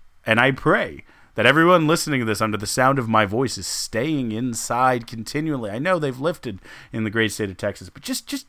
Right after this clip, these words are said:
just as much as you can, just, just, just ri-, ride it out, guys. Let's, let's make sure we're all doing our part to make sure that students can be on campus and student athletes can be inside those beautiful,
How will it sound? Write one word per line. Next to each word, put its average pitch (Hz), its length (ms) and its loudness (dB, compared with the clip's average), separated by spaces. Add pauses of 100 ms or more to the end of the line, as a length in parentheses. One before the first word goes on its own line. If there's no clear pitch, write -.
just - 220 -8
as 151 100 -12
much 185 240 -6
as 135 80 -10
you 120 60 -14
can, 160 340 -4
just, 135 240 -8 (320)
just, - 200 -10 (120)
just 143 220 -12
ri-, - 240 -10
ride 156 200 -4
it 143 100 -6
out, 165 180 -2
guys. 110 240 -6
Let's, 123 220 -8 (280)
let's 180 260 4
make 208 220 4
sure 135 480 2
we're 127 180 4
all 160 140 6
doing 131 340 -2
our 123 140 0
part 104 420 -2 (280)
to 113 160 0
make 120 200 4
sure 104 440 0 (240)
that 107 120 -2
students 254 460 0
can 101 180 -6
be 95 140 -6
on 90 160 -6
campus 95 500 -6 (220)
and 135 160 -2
student 226 380 -4
athletes 220 600 -4 (240)
can 113 200 2
be 139 280 -4
inside 135 460 0
those 101 180 -2
beautiful, 123 720 -2